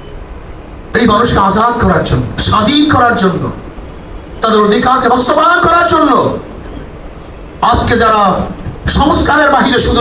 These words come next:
নির্বাচন, শুধু নির্বাচনের স্লোগান কে দেয়, দেখেন ভারতের প্রত্যেকটা পত্রিকা, দেখেন মোদী সরকারের আলোচনা,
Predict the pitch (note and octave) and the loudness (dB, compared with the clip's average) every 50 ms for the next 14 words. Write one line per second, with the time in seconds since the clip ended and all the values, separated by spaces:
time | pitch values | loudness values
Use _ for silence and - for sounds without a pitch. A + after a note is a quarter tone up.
0 | A3+ A#3 A#3 G3 - - - - G3 D#3 D#3 D#3 D#4+ D#4+ D#4 D4 - - - - | 2 2 2 2 2 2 2 2 0 0 0 -2 -2 -2 -2 -2 -4 -4 -6 -8
1 | - - - - - - - - - - - - - - - - - - - - | -10 -10 -10 -12 -12 -12 -12 -12 -12 -12 -12 -12 -12 -14 -14 -14 -14 -14 -14 -14
2 | - - - - - - - - - D#4 D4+ D4+ D4 C#4+ C#4 - D4 D4 D4 C#4+ | -14 -16 -16 -16 -10 -4 -2 0 2 2 2 2 2 2 2 2 2 2 2 2
3 | C#4 - A3+ F#3 - - - - - - - - - - - - - - - - | 2 2 0 -2 -2 -4 -8 -8 -10 -10 -12 -12 -12 -12 -12 -12 -12 -10 -6 -2
4 | - - A#3+ B3 - C#4 C#4 - - A#3 A#3+ A#3 G#3+ G3 F3 D#3 B2 - - - | 0 2 2 2 2 2 2 0 0 0 0 2 2 0 0 -2 -4 -4 -6 -8
5 | - - - - - - - - - - A3+ A3+ A3+ F#3 - - F#3+ A#3+ - C#4+ | -8 -8 -10 -10 -10 -10 -10 -6 -4 -2 -2 0 -2 -2 -2 0 0 2 2 2
6 | C#4+ A#3+ A#3 - - - - - A#3+ - F3+ - - F#3 E3+ - - - - - | 0 0 2 2 2 4 4 2 2 0 0 -2 -2 -4 -2 -2 -2 -4 -4 -8
7 | - - - - - - - - - - - - - - - - - - - - | -10 -12 -12 -12 -14 -14 -14 -14 -14 -14 -12 -12 -12 -12 -12 -14 -14 -14 -14 -14
8 | - - - - - - - C#4 C#4 C4+ C#4 C#4 - C#4+ D#4 F4+ E4 - - D4 | -14 -14 -14 -14 -10 -4 -2 -2 -2 0 0 0 0 2 2 2 2 2 0 0
9 | C#4 - C4+ C4 B3+ B3 A3+ - - - - - - - B3+ C#4 D4 - A#3+ A3+ | 0 0 0 2 2 2 0 0 -2 -6 -6 -2 0 2 2 2 2 0 0 0
10 | F#3+ - | 0 0